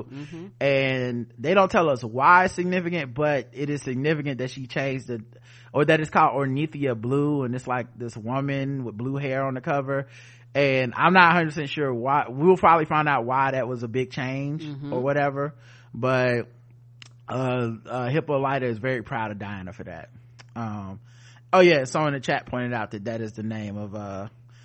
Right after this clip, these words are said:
Speaker 1: um, Diana, Wonder Woman, and Hippolyta is her mom in
Speaker 2: Oh.
Speaker 1: the movie. So
Speaker 2: Okay.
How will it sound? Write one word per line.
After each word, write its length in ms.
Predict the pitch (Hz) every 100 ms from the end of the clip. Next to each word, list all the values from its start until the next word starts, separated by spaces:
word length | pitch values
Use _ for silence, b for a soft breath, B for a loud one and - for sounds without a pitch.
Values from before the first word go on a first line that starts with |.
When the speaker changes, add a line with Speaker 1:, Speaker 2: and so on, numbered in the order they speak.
| b b b
Speaker 1:
um, 600 | - 110 107 101 95 107 - - - - - - 120
Diana, 720 | 131 139 147 147 139 143 143
Wonder 260 | 120 135 131
Woman, 360 | 131 127 123 120
and 340 | 107 113 107
Hippolyta 560 | 110 127 110 120 117 113
is 120 | 110
her 80 | 117
mom 560 | 107 110 101 92 107 120 -
in 80 | 554
Speaker 2:
Oh. 160 | - 143
Speaker 1:
the 120 | 107 - -
movie. 400 | 110 101 82 98
So 360 | - 90 95 339
Speaker 2:
Okay. 300 | 539 220 185